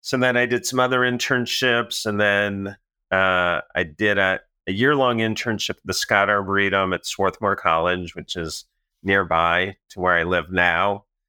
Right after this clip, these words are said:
and was there two different stints for a total of twenty-seven years. And then I left and, and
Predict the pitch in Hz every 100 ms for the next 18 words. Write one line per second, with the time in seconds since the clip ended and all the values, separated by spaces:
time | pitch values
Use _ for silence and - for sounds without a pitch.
0 | _ _ _ _ _ _ _ _ 113 131
1 | 127 139 135 135 127 - 160 147 143 127
2 | - 135 127 117 - 110 - 131 117 117
3 | 110 101 101 - _ _ _ 131 117 110
4 | 117 104 107 101 101 110 117 107 107 110
5 | 110 107 104 98 - _ 104 107 107 120
6 | - 110 92 - - 95 92